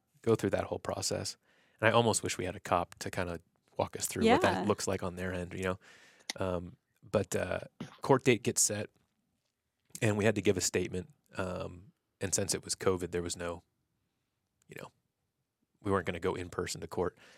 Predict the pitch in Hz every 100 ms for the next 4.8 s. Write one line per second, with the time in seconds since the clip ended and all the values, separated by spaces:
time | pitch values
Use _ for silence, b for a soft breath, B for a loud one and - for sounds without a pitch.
0 | b b - 95 90 90 101 101 107 98
1 | 92 87 92 92 90 85 87 90 101 -
2 | 92 92 92 - 95 90 90 90 - 95
3 | 90 90 - - _ _ _ _ _ _
4 | _ _ - - 104 95 95